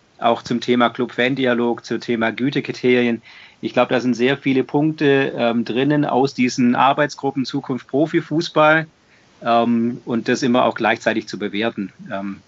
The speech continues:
ich glaube, dass wir da immer wieder, äh, uns auch in die eigene Nase fassen müssen, zu gucken,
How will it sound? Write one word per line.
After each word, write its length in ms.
ich 120
glaube, 240
dass 200
wir 80
da 200
immer 200
wieder, 340
äh, 180
uns 220
auch 80
in 60
die 100
eigene 280
Nase 320
fassen 520
müssen, 300
zu 120
gucken, 500